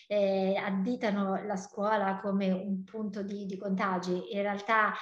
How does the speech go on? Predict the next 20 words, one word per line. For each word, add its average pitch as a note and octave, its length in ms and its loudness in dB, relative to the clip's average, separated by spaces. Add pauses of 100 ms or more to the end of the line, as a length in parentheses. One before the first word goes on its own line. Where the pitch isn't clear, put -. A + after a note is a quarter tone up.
(220)
è - 140 -14
tutto - 240 -6
quello A3 240 4
che G#3 80 2
avviene F#3+ 300 4
al F3+ 120 2
di F#3 140 -6
fuori F#3+ 400 2
della F3+ 240 -2
scuola, F3+ 520 -4 (280)
le G3+ 160 -4
attività F#3+ 420 -2
extrascolastiche, F#3+ 1300 -2
la F#3 160 2
vita, F#3+ 460 -2
la F#3+ 100 0
vita G3 240 -2
sociale F#3+ 500 -4
che F#3+ 200 -6
facciamo F#3+ 640 0